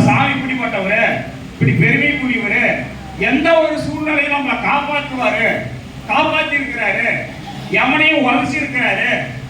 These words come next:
அப்படிங்கிற ஒரு எண்ணம் நமக்குள்ள மற்ற அன்பர்கள்ட்ட அவங்க ஆயிரம் கஷ்டம் இருப்பாங்க. அவங்க உலகத்துல கடன் வாங்கிட்டு குடும்பம் நடத்துறது சாதாரண விஷயம் இல்ல. அப்படி இருக்க சொ-, வாங்க ஒரு நாளைக்கு கோயிலுக்கு வந்துட்டு வாங்க,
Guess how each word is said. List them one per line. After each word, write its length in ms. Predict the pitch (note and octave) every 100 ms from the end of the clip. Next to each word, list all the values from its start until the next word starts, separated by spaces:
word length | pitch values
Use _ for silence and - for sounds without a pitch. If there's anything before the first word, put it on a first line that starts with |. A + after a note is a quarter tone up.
| - - - -
அப்படிங்கிற 500 | - - C4+ C4 B3+ G#3+ G#3
ஒரு 120 | F#3+ F3 G#3+
எண்ணம் 380 | C4 C#4 D4+ - - - - -
நமக்குள்ள 420 | - B3 B3 B3+ C4+
மற்ற 260 | C4+ C4+ A#3 G3
அன்பர்கள்ட்ட 520 | G3+ C4 B3+ A#3+ A#3+ A#3
அவங்க 200 | A3+ G3 E3+ F#3+
ஆயிரம் 260 | C4 B3+
கஷ்டம் 260 | - - -
இருப்பாங்க. 300 | - E3 -
அவங்க 220 | G#3+ G#3
உலகத்துல 380 | F#3+ A#3 A#3+ A3 B3+ - - - - -
கடன் 240 | - - A#3
வாங்கிட்டு 360 | A#3 A3+ A3+ A#3 A3+
குடும்பம் 280 | B3 B3+
நடத்துறது 440 | B3+ - B3+ B3+ C4 B3+
சாதாரண 360 | B3+ C4 C#4+ C4 B3+
விஷயம் 300 | - - F3+
இல்ல. 100 | D#3+ - - - - - -
அப்படி 240 | - -
இருக்க 160 | C#4+ C#4 B3+
சொ-, 120 | -
வாங்க 220 | - C4 G#3+
ஒரு 100 | G#3 A3
நாளைக்கு 260 | A3+ B3 G#3
கோயிலுக்கு 300 | C#4+ C4+ B3
வந்துட்டு 260 | A3+ G#3+
வாங்க, 160 | G#3